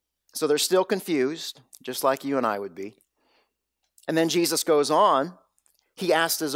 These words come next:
he asked his own question here. Verse twelve. "Why then is it, why is it written that the Son of Man must suffer many things and be treated with contempt?" The Gospel of Matthew gives us more detail. Matthew seventeen, verse eleven.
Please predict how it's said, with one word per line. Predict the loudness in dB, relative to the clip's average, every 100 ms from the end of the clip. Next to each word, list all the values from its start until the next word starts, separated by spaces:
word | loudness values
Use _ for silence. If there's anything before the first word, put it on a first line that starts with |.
| -4
he | -2 0
asked | 2 0 -4
his | -4
own | -4 -2
question | -4 -4 -6 -12
here. | -14 _ _ _ -20 _ _ -8
Verse | -6 -6
twelve. | -2 0 0 -4 _ _ _ _ _ _ _ _ _
"Why | 0 2 4 4
then | 4 2
is | 4 2 2
it, | 0 -2 _ _ _ _ _ _ -6
why | 2 4
is | 4
it | 0
written | 4 4 4 -2 0
that | 0
the | 0
Son | 0 0
of | 0 0
Man | 0 2
must | 0 0
suffer | 0 -2 -2
many | -4 -4
things | -6 -8 -12 -12 -16 -16 _ _ _ -6
and | -4
be | -4
treated | -6 -6 -4 -4
with | -4 -4 -4 -10
contempt?" | -10 -10 -10 -12 -14 _ -20 _ _ _ _ _ _ _ _ _ _ _ _
The | -2
Gospel | 2 2 0 -2
of | 0
Matthew | 2 2 0 -2
gives | 0 0 0
us | -2
more | -2 -2
detail. | -4 -4 -2 0 0
Matthew | 0 -4 -4 -10
seventeen, | -2 -2 -2 -6 -6 -4
verse | -4 -4 -4
eleven. | -4 2 2 2 -6 -10